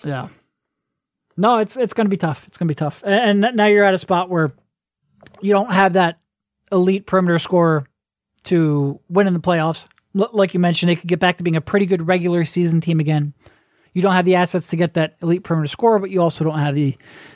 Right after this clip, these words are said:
pieces that fit where you could even really be that elite regular season team. It's, we'll see.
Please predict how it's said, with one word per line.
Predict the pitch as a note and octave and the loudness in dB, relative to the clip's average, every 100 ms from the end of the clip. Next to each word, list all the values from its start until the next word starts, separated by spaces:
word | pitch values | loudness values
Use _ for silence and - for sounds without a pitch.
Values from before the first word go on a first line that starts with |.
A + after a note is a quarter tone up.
| _ - | _ -2
pieces | A#3 - G3 | -2 0 -2
that | E3+ | -2
fit | - G3+ G#3 _ | 0 -2 -2 _
where | E3+ | -2
you | E3 | -2
could | E3 D#3+ | 0 0
even | D#3 | 0
really | D#3 D3+ C3+ | 2 2 0
be | D3 | 0
that | C#3+ C3+ - | -2 -4 -2
elite | D#3+ C#3+ - - | -2 -2 -4 -12
regular | D#3 D#3 C#3 C3 | -4 -2 -2 -4
season | D3 C3 C3+ | -4 -4 -4
team. | C3+ C3 | -4 -4
It's, | D3 - - _ _ _ _ _ _ _ _ _ _ _ _ _ - - - | -6 -8 -18 _ _ _ _ _ _ _ _ _ _ _ _ _ -18 -18 -6
we'll | A#3 | -4
see. | - C4 C3 | -4 -6 -8